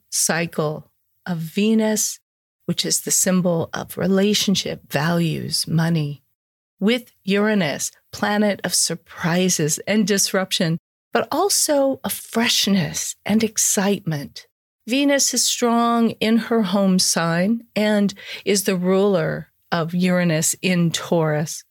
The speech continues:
So whatever these unexpected changes might be that come our way in this week, they should ultimately be for the best. I think together with Mars trine Saturn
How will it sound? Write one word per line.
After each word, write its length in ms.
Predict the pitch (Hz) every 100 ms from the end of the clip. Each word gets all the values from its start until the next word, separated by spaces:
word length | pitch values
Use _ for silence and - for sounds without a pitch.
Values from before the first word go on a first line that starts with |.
| _ _ _ -
So 440 | - 254 233 226
whatever 580 | 269 311 - 311 302 294
these 300 | 269 262 - -
unexpected 840 | 240 269 262 - - 233 - 208 -
changes 720 | - - 262 269 233 214 -
might 240 | 202 202
be 160 | 214 220
that 180 | 180 -
come 240 | - 233
our 160 | 214 185
way 540 | 180 185 170 160 - -
in 160 | 202
this 300 | 190 180 -
week, 340 | 160 139 - _ _ _
they 100 | 240
should 220 | 233 262 -
ultimately 680 | 214 220 220 214 214 - 202
be 340 | 185 170 175 170
for 380 | - 170 170
the 100 | 170
best. 540 | 185 143 - 165 - - _ _ _
I 60 | 233
think 240 | 233 277
together 340 | 254 233 247 254
with 160 | 233
Mars 460 | 220 202 208 202 -
trine 320 | - 208 202
Saturn 540 | - 196 190 190 175